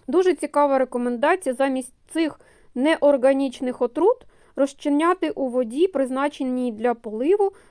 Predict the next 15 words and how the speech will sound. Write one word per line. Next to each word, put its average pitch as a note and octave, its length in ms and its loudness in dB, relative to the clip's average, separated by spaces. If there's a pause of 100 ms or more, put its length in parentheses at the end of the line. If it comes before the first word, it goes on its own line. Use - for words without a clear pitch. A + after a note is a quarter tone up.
таблетки C4+ 680 0
антибіотика C#4 1040 -2
з - 40 -12
назвою C#4+ 480 0
тетрациклін. D#4 920 -6 (400)
На C#4 160 0
один C#4+ 300 0
літр B3+ 420 -2
води B3 460 0 (540)
п'ятсот F4+ 420 -2
міліграмів, B3 760 0
тобто B3+ 360 0
п'ять D4 360 0
таблеток. B3+ 680 -4 (240)
Спробуєте? D4 800 -2